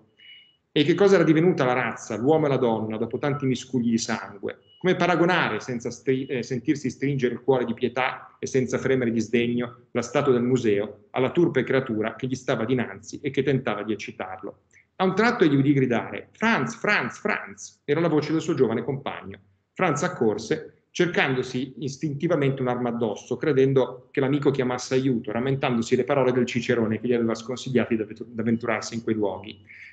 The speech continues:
Egli si ingannava, nessun pericolo lo minacciava. Il compagno lo chiamava per farlo partecipare alla sua meraviglia.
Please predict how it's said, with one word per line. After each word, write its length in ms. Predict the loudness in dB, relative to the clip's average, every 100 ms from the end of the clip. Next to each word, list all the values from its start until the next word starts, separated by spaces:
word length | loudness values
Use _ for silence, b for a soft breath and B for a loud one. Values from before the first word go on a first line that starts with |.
| B
Egli 240 | 6 6 6
si 160 | 4
ingannava, 720 | 4 4 2 0 -2 -6 -10 -2
nessun 380 | 0 0 -2 2
pericolo 400 | 2 2 2 2
lo 60 |
minacciava. 640 | 2 0 -2 -6 -10 -16 -20 _ _ _ _ _ _ -4
Il 100 | -2
compagno 420 | 2 2 4 4
lo 80 | 4
chiamava 400 | 2 0 2 2
per 140 | 0 0
farlo 240 | 0 0
partecipare 560 | -2 -4 -4 -2 -2 0
alla 100 | 0
sua 160 | 0
meraviglia. 580 | -2 -2 -6 -14 -16 -18